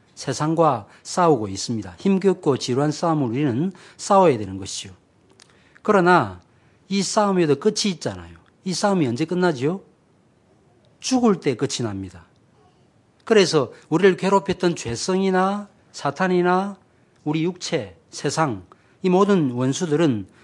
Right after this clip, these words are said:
우리를 지금은 괴롭히지만 무덤까지 따라와서 우리를 괴롭힐 수는 없는 것이죠. 이런 면에서 볼 때 죽음은 우리를 새로운 차원으로 인도합니다.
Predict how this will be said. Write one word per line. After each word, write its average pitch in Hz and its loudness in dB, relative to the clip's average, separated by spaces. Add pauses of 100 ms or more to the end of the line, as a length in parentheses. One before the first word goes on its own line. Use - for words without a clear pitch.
(320)
우리를 170 2
지금은 214 2
괴롭히지만 147 -4
무덤까지 170 -2
따라와서 185 0
우리를 143 -2
괴롭힐 143 -4
수는 160 2 (200)
없는 120 -2
것이죠. 98 -8 (520)
이런 233 4
면에서 180 2
볼 139 -6
때 143 2
죽음은 165 0 (280)
우리를 156 -2 (180)
새로운 247 2
차원으로 170 0
인도합니다. 127 -4